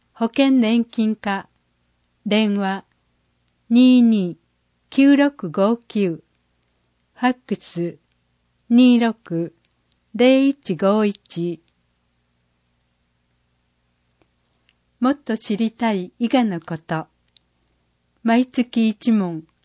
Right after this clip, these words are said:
伊賀に関するクイズを掲載します。問題、伊賀市内や名張市内の清流に生息し、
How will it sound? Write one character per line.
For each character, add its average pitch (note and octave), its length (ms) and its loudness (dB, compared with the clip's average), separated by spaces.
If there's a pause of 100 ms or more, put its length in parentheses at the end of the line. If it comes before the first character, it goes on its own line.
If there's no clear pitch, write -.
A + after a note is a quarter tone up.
(320)
伊 B3+ 140 0
賀 C4+ 100 2
に G#3+ 180 0
関 A3 280 -4
す - 180 -6
る F#3+ 140 -2
ク C4+ 180 -2
イ C#4+ 120 4
ズ G3 200 -4
を F3+ 80 -2
掲 G3+ 260 -4
載 G3 280 -4
し - 200 -14
ま E3+ 200 -4
す。 - 80 -20 (1200)
問 G#3 300 0
題、 F#3 320 -4 (800)
伊 G#3+ 140 -4
賀 C4 120 2
市 C4 220 -4
内 G3 300 0
や E3+ 240 -6 (440)
名 A#3 180 0
張 C#4 220 -2
市 C4+ 220 -2
内 A3 240 0
の F3+ 160 -4
清 A3 300 -2
流 G#3+ 220 -4
に G#3 200 -2
生 G#3+ 260 -2
息 G3 340 -8
し、 E3+ 380 -8